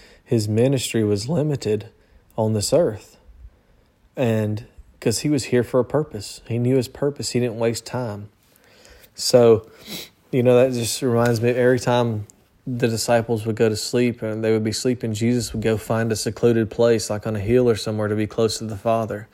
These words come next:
just to, just to spend that time with him in fellowship. And, oh, man, it's just, it's amazing. It's no wasted time. No waste of time. The pastor today at church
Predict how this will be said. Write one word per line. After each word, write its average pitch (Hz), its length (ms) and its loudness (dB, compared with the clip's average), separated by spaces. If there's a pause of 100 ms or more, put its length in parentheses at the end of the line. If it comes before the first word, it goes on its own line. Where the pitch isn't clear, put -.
(640)
just 123 220 -4
to, 120 100 0
just 117 240 -4
to 110 80 -8
spend 117 400 0
that 104 180 -4
time 117 320 -2
with 104 140 -4
him 110 140 -4
in 107 140 -4
fellowship. 113 760 -2 (340)
And, 113 560 -6 (320)
oh, 113 320 -6 (380)
man, 110 320 -8 (840)
it's - 180 -4
just, 120 220 -4 (340)
it's - 160 -6
amazing. 123 320 2
It's 101 160 -6
no 120 180 2
wasted 117 440 2
time. 107 400 -8 (1500)
No 127 240 4
waste 117 280 2
of 117 60 -8
time. 107 200 -2
The 107 100 -4
pastor 123 420 0
today 113 220 2
at - 100 -4
church - 380 -4